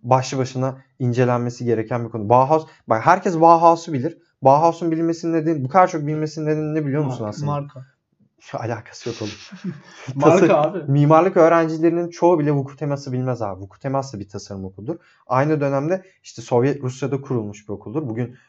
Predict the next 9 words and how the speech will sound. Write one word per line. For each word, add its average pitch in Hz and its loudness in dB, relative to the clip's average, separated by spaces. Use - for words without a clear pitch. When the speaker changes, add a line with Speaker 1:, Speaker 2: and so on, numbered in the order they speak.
Speaker 1:
Moskova 117 -4
Endüstri 113 -6
bilmem 110 -4
nesi 107 -12
zımbırtısı 101 -12
bir 107 -10
tane 98 -8
okul 113 -8
işte. 147 -10